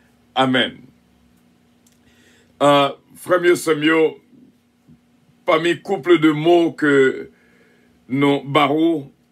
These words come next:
pendant ces trois jours d'action de grâce, euh, nous bon force et puissance, nous bon la vie et la vie éternelle, et nous bon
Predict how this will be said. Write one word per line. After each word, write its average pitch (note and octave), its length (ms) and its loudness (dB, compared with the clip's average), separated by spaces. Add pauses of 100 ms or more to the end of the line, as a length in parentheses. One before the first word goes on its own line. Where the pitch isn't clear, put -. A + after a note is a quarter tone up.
(500)
pendant C#3+ 280 0
ces C#3 220 -4
trois D3+ 440 -2 (140)
jours C3 500 -4 (380)
d'action C3+ 360 -2
de C3+ 120 -2
grâce, D#3 680 -4 (880)
euh, C3 360 0 (920)
nous D#3+ 240 -2
bon C#3+ 300 2
force D#3 500 -6
et C3 100 -8
puissance, D#3 800 -8 (520)
nous D3+ 180 -2
bon D3 480 2
la C3+ 200 0
vie D3+ 440 -8
et D3 80 -2
la C#3 140 0
vie C3+ 220 -4
éternelle, C#3+ 680 -4 (560)
et C#3 300 -2
nous C#3 160 -2
bon C3+ 420 0